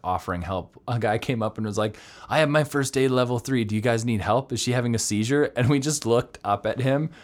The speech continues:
We're like, "Dude, that is not gonna help here at all. <laughs> Like, this is demonic." And he's kinda like, "What?" And just, like, was totally wigged out, like, no idea what to even think of that, and walked away.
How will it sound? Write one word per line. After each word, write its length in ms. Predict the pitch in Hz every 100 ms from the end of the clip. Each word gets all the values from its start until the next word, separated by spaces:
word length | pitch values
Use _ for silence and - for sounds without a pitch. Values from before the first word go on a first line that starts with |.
| -
We're 80 | 120
like, 260 | 120 104 -
"Dude, 420 | 120 139 156 - _ _ _
that 360 | 95 101 110 123
is 140 | 98
not 400 | 98 98 101 110
gonna 160 | 110 92
help 260 | 95 87
here 160 | - 92
at 160 | 71 85
all. 380 | 82 76 - _ -
<laughs> 140 | -
Like, 220 | 123 107 -
this 200 | 113 117
is 300 | 101 - - -
demonic." 580 | 95 92 90 85 - _ _ -
And 160 | 110 - _ _ -
he's 160 | 104
kinda 200 | - 107
like, 280 | 95 85 - _ _ _ _ _ _
"What?" 360 | - 76 147 - 110
And 120 | 104
just, 180 | 110 120
like, 220 | 98 - _ _ -
was 200 | 87 -
totally 420 | - 143 117 90 - -
wigged 240 | 98 95 101
out, 180 | 78
like, 180 | 76 87
no 460 | 95 104 123 135 120
idea 380 | 104 98 95 85 - _ _
what 320 | 92 87 95 101
to 60 |
even 200 | 92 85
think 360 | - - 110 98
of 160 | 87
that, 300 | 82 53 - - - -
and 100 | 107
walked 260 | 95 78 -
away. 280 | 87 -